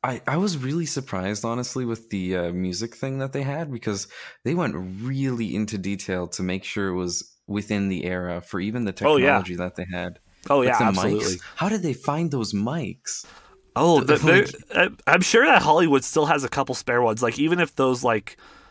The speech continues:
Speaker 2: and, and then, you know, just have some people fix them up and whatnot. 'Cause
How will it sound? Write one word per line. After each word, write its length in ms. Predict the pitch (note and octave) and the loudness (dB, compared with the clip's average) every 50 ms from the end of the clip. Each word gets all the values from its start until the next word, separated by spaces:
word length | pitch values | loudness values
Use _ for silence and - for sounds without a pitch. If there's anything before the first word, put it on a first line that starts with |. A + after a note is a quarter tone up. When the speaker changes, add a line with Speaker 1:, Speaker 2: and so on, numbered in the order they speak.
| _ _ _ _ _ _ _ - | _ _ _ _ _ _ _ -6
Speaker 2:
and, 220 | - B2 B2 - - | -4 -4 -4 -2 2
and 160 | C#3+ C#3 C3+ | 2 4 4
then, 280 | C3 B2+ B2 A#2+ G#2 F#2+ | 4 2 0 0 -6 -4
you 100 | B2+ C3+ | -2 0
know, 160 | C3 A#2 G#2 | 0 2 0
just 260 | G#2 A#2 A#2 - - - | 0 0 -2 -6 -6 -8
have 280 | - - A#2+ A2+ A2+ | -4 -2 -2 -2 -2
some 360 | - - A#2+ A2+ A2 G#2+ G#2+ | -2 -6 -8 -8 -8 -10 -12
people 580 | G#2 - B2+ A2+ - B2 A2+ A2+ A2 G#2+ G#2 - _ _ | -10 -10 -10 -8 -2 0 2 2 2 0 0 -4 _ _
fix 260 | - - C#3+ - - | -6 -4 -4 -4 -4
them 120 | - B2 C3 | -6 -4 -4
up 120 | C#3+ - | -4 -6
and 120 | A#2+ G2 | -6 -10
whatnot. 320 | F2 E2 - E2 E2+ - - _ _ - | -10 -12 -10 -12 -12 -12 -14 _ _ -16
'Cause 440 | - - B2 G#2+ G#2+ - - - - | -8 -8 -6 -6 -6 -8 -10 -12 -14